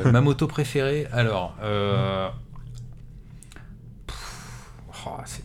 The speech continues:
Speaker 2: c'est trop dur comme question, ça.
Speaker 1: <laughs>
Speaker 2: C'est vraiment trop dur.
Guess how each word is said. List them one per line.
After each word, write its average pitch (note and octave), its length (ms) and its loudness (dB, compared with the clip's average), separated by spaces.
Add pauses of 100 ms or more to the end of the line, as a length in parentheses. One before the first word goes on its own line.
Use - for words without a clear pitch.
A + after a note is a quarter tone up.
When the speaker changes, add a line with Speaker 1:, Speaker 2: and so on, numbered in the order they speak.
Speaker 2:
c'est - 300 -4
trop - 280 -4
dur C#3 360 2
comme A2+ 200 6
question, B2 380 4 (100)
ça. A#2 380 10
Speaker 1:
<laughs> - 40 -16 (460)
Speaker 2:
C'est A2 200 2
vraiment B2+ 420 2
trop A#2+ 220 0
dur. G2 240 -2